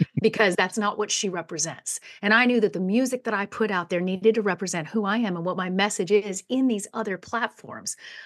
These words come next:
Speaker 2: I'm the former spokesperson for the American Veterans, so positivity and patriotism is a big deal to me. I represent Rotary International, a lot of nonprofits, so positivity and encouragement was very important to me.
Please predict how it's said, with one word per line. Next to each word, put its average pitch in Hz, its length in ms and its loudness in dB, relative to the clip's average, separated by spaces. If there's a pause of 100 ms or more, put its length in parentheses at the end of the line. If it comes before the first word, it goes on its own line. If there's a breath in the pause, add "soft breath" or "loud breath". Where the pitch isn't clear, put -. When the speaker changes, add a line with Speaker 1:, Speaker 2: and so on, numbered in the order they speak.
Speaker 2:
I'm 196 80 0
the 208 100 0
former 247 280 -2
spokesperson 202 800 -4
for - 80 -12
the 165 80 -4
American 165 420 -4
Veterans, 151 480 -10
so 165 140 -4
positivity 214 680 -2
and 139 100 -8
patriotism 156 880 -4
is 208 120 -6
a 196 60 -2
big 214 400 2
deal 240 300 -2
to 175 140 -10
me. - 260 -10 (380 loud breath)
I 208 320 6
represent 214 640 2
Rotary 208 440 2
International, 190 560 -4
a 147 60 -12
lot 156 120 -6
of 190 80 -10
nonprofits, 202 880 -4 (240 loud breath)
so - 160 0
positivity 226 840 0
and 156 80 -6
encouragement 175 640 -4
was 208 140 -8
very 165 220 -6
important 175 480 -4
to - 100 -6
me. - 240 -12